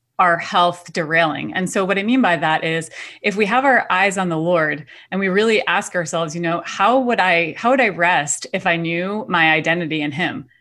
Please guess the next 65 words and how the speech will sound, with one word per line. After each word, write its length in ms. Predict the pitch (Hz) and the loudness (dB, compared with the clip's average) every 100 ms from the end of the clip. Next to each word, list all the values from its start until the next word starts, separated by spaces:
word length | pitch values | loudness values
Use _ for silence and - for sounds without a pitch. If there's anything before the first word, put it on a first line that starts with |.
| _ _ _ | _ _ _
We 160 | 190 233 | 0 2
would, 320 | 233 214 180 - | 4 2 -2 -2
we 140 | 220 | 0
would 120 | 214 | 2
be 200 | 196 190 | 2 2
able 160 | 226 226 | 2 2
to 60 | |
place 280 | 175 190 247 | 2 -2 0
our 100 | 180 | -2
trust 300 | - 170 - | 0 -2 -2
in 80 | 160 | -6
him 220 | 170 170 | -4 -2
and, 120 | 160 156 | -4 -4
and 160 | 170 | -6
truly 280 | - 202 202 | -4 -2 -2
take 220 | 185 175 | -2 -6
care 160 | - 190 | -2 -2
of 80 | 170 | 0
ourselves. 420 | 151 - 151 - | -4 -2 -4 -4
You 60 | 185 | -6
know, 60 | |
"How 180 | 165 220 | 0 2
would 140 | 254 | 2
I 140 | 190 - | 2 0
eat 360 | 190 202 156 - - - | -2 -2 -2 -6 -12 -6
if 140 | 185 | 0
I 40 | 185 | 2
really, 600 | 175 196 190 180 170 - - - | 2 0 0 0 -2 -6 -20 -4
um, 480 | 175 160 160 160 170 _ _ - | -2 0 -2 -6 -10 _ _ -6
claimed 500 | 220 202 220 214 196 | 0 2 2 -2 -2
my 240 | 180 170 | 0 2
identity 400 | 165 165 220 190 | 2 0 2 2
as 140 | 170 170 | 2 0
a 60 | |
daughter 280 | 160 165 180 | 0 2 4
of 140 | 170 | 0
Christ?" 380 | - 202 165 156 | 0 0 0 0
So 100 | 190 | -2
I'd 80 | 190 | 0
eat 160 | 214 247 | 2 2
in 120 | 220 | 2
a 60 | 170 | 2
way 500 | 170 202 170 175 170 | 4 4 4 0 0
that 200 | 175 170 | 0 2
would 140 | 170 | 0
really 240 | 175 196 | 0 0
support 580 | 202 196 - 208 202 - | 0 -4 -4 -2 0 -2
my 220 | 180 165 | -2 0
body 460 | 165 170 226 170 165 | 2 2 2 0 2
as 200 | 170 156 | 0 0
a, 200 | 175 165 | 0 0
a 80 | 185 | -2
temple 300 | - 196 202 | -4 -2 0
of 120 | 175 | 0
the 60 | 156 | 0
Holy 220 | 170 160 | -2 -2
Spirit. 480 | - 220 160 - - - - - | -6 -4 -2 -4 -10 -18 -18 -6
So 160 | - 233 | 0 2
when 80 | |
we 80 | 233 | 2
shift 340 | 220 269 320 220 | 2 0 0 2
our 160 | 190 | 2
lens 420 | 175 185 190 180 180 | 4 2 2 -2 0
out 280 | 175 208 | 0 2
of, 400 | 190 170 151 - | 2 0 0 -10